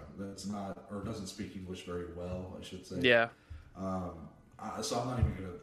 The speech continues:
Speaker 1: it, but it was intentional versus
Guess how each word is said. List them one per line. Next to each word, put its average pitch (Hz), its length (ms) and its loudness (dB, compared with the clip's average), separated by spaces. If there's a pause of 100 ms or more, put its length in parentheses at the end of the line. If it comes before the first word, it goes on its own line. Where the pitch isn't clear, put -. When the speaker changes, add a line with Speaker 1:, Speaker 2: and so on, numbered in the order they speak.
(100)
Speaker 1:
it, 135 160 2
but 151 100 10
it 156 80 10
was 139 220 8 (640)
intentional 143 880 6
versus 113 1160 2